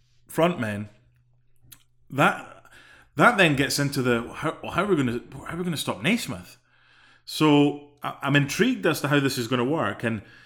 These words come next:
if you've got two similar players, it's a bit like, now help me out here, Motherwell with Curtis Main, is that right?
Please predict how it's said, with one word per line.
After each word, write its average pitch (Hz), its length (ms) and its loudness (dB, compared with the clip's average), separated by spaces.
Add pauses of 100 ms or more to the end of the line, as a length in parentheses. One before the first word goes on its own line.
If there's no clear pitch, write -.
(440)
if 127 120 -4
you've 226 140 -2
got 202 140 -6
two 180 140 0
similar 147 320 0
players, 131 340 0
it's 147 160 -4
a 151 40 -4
bit 196 260 -2
like, 139 500 0
now 113 140 -6
help 131 200 -6
me 120 80 -6
out 117 160 -4
here, 107 180 -6
Motherwell 110 760 -2 (600)
with 110 800 -6 (280)
Curtis 147 600 -8
Main, 120 580 -2 (640)
is - 80 -16
that 127 160 -6
right? 151 280 -6